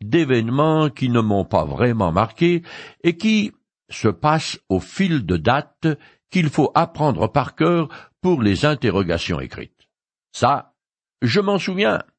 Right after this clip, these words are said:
Et puis, on arrive à la Révolution en dix-sept cent quatre-vingt-neuf, et je me rappelle de Louis seize et de la reine Antoinette,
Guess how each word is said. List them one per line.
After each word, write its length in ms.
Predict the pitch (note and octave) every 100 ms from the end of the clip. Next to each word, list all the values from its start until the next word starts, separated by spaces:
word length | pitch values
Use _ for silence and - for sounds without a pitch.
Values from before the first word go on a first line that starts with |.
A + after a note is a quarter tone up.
| _ _
Et 60 | A2
puis, 360 | F2+ F#3+ A#2+ _ _ _ _ G#2+
on 160 | A2+
arrive 360 | D3 F3+ G3+ D3+
à 80 | A2
la 120 | A2
Révolution 640 | A#2 A2 D#3 A#2+ - E3
en 120 | C3
dix-sept 320 | G2+ A#2+ A2+ -
cent 220 | B2+ A#2
quatre-vingt-neuf, 840 | F2+ - F2+ E2 G2 D3 C#3 - _ _ _ _ -
et 80 | C#3+
je 120 | D#3+
me 120 | D#3+
rappelle 480 | D3 B2 - C3+ B2+
de 100 | G2+
Louis 240 | F#2 F#2+
seize 600 | G#2 - F2+ F2 E2 F2+ - _ -
et 80 |
de 100 | D#3
la 140 | D#3+ D3+
reine 220 | D#3+ E3+
Antoinette, 760 | D#3 C#3+ A2 A#2 D2+ E2+ -